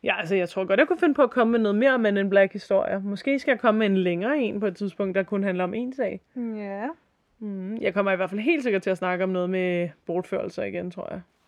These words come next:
Speaker 2: Mhm.
Speaker 1: Det er der mange historier om.
Speaker 2: Ja. Det er også uhyggeligt, selvfølgelig. Det er jo ikke noget, man skal gå og være bange for, jo. Det giver jo ikke nogen mening. Men det er også uhyggeligt tanken om, hvis man tror på det, tanken om, jamen,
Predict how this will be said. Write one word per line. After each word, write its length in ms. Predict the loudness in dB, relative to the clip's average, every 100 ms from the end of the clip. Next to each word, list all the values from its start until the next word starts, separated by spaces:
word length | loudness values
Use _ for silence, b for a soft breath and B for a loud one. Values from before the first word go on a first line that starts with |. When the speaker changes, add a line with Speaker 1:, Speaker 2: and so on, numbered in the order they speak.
| _
Speaker 2:
Mhm. 640 | -8 -8 -8 -8 -6 -6 -8 b b _ _ _ _ _ _ _ _ _
Speaker 1:
Det 260 | 2 6 6
er 100 | 4
der 220 | 2 0
mange 340 | -2 -4 -4
historier 340 | -6 -6 -6 -6
om. 200 | -8 -12 -20 _ _ _ _ _ _ -12
Speaker 2:
Ja. 160 | -12 -12 _ _ _ _ _ _ _ _ _ b b b b
Det 60 | 2
er 40 |
også 200 | 2 2
uhyggeligt, 280 | -2 -2 -4
selvfølgelig. 300 | -6 -4 -2
Det 60 | -2
er 20 |
jo 20 |
ikke 100 | -2
noget, 100 | -2
man 80 | -2
skal 160 | 0 0
gå 180 | 2 2
og 100 | 2
være 140 | 0
bange 420 | 0 0 -2 -4
for, 160 | -4 -6 -6
jo. 60 |
Det 360 | -4 -4 -4 -4
giver 140 | -2
jo 60 | 0
ikke 120 | -2
nogen 140 | -4
mening. 380 | -2 -2 -4 -6 B B B B -4
Men 320 | 0 0 -2 _ 2
det 80 |
er 40 | 4
også 240 | 4 0
uhyggeligt 340 | -4 -4 -6 -4
tanken 460 | 0 0 -2 -6 4
om, 320 | 4 4 -2
hvis 200 | -8 -4
man 120 | -4
tror 300 | -2 2 4
på 200 | 4 2
det, 200 | 2 0 -2 _ _ _ _ _ _
tanken 420 | 0 2 2 2 4
om, 220 | 4 2
jamen, 340 | -2 -2 -2